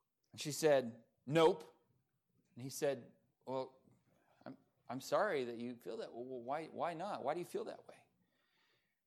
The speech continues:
And she says, "I don't want to go to a church where I feel bad."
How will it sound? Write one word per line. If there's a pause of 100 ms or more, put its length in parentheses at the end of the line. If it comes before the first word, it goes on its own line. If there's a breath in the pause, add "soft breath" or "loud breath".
(380)
And
she
says,
"I
don't
want
to
go
to
a
church
where
I
feel
bad."